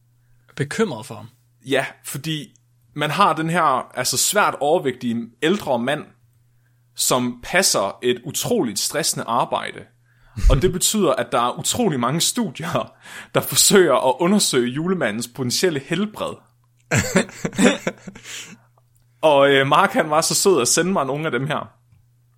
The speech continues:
Speaker 2: jeg har selv fundet nogle flere. Og det vil jeg gerne lige, fordi jeg vil gerne i dag, der vil jeg gerne prøve at forstå julemanden, altså hvordan han fungerer, og det, det har jeg tænkt mig at bruge videnskaben til at svare lidt på. Så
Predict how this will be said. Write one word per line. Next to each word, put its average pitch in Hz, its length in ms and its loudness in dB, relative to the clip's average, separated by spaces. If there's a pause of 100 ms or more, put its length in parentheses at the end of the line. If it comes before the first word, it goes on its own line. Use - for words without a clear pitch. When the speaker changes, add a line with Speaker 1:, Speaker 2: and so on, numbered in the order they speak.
(120)
Speaker 2:
jeg 147 80 0
har 131 60 2
selv 156 240 2
fundet 151 240 -4
nogle 127 140 -4
flere. 147 280 -2 (720)
Og 127 140 -4
det 180 100 4
vil 185 60 4
jeg 175 120 2
gerne 175 220 0
lige, 196 300 -2
fordi 165 460 -8
jeg 180 120 2
vil 185 80 0
gerne 185 260 2
i - 40 -2
dag, 208 200 2
der 180 80 2
vil 170 80 -2
jeg 165 80 2
gerne 175 260 -2
prøve 190 180 0
at 190 60 -2
forstå 180 440 0
julemanden, 147 640 -6
altså 131 200 -2
hvordan 151 240 -4
han 170 140 -6
fungerer, 147 420 -2
og 101 260 -2
det, 170 160 0
det - 100 -10
har 175 40 -2
jeg 165 80 -4
tænkt 185 200 -2
mig 135 60 -6
at - 40 -8
bruge 160 200 -2
videnskaben 156 480 -4
til 127 100 -6
at 131 40 -2
svare 135 260 -2
lidt 139 140 -6
på. 113 260 -6 (440)
Så 131 400 2